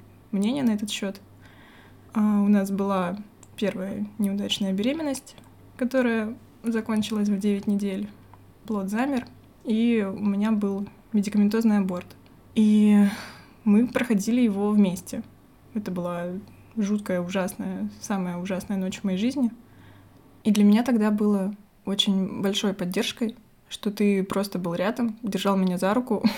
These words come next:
<laughs> не давал мне умереть от боли и от страданий, <laughs> грусти. И после той ночи я поняла, что мне самой значительно легче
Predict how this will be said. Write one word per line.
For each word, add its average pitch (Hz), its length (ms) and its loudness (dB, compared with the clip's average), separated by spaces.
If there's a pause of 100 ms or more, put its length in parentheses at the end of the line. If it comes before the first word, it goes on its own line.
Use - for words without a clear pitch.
(120)
<laughs> - 260 -16
не 220 100 12
давал 196 300 4
мне 190 180 0
умереть 196 380 2
от 190 120 0
боли 226 300 2
и 196 160 0
от 190 140 -4 (380)
страданий, 208 760 2
<laughs> - 20 -4
грусти. 214 640 4 (480)
И 190 400 0 (100)
после 214 240 -4
той 208 140 2
ночи 233 380 0 (360)
я 208 140 -2
поняла, 202 360 0
что 196 440 -2 (480)
мне 208 760 4
самой 208 380 0
значительно 202 560 -2
легче 202 440 -4